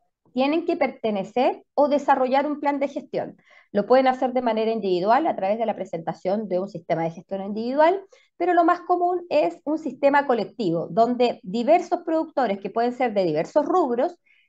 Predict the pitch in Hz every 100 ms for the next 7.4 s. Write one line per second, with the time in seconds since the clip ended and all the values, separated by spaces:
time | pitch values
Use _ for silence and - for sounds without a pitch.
0 | _ _ _ 294 269 277 285 269 359 370
1 | 359 302 208 214 262 311 - 190 247 277
2 | 339 - _ _ _ _ _ - 226 247
3 | 247 262 - 277 285 294 269 226 214 208
4 | - 302 302 302 294 294 269 269 262 247
5 | 233 285 277 247 247 247 240 285 285 285
6 | 262 233 247 294 320 208 147 170 180 214
7 | 233 226 233 -